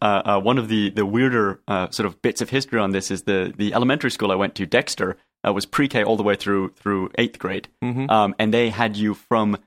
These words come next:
Speaker 1: when you were pre-K, so, like, five or six, stand up in front of a thousand people at all school assembly and memorize,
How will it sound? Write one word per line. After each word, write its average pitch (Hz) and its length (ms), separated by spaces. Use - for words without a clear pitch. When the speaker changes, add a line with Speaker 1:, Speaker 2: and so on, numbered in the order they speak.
Speaker 1:
when 143 140
you 147 120
were 123 120
pre-K, - 420
so, - 120
like, 101 180
five 123 300
or 110 60
six, - 400
stand 127 220
up 113 100
in 113 80
front 117 160
of 95 80
a - 20
thousand 120 380
people 113 260
at 101 80
all 117 220
school 113 180
assembly 101 520
and 113 180
memorize, 107 640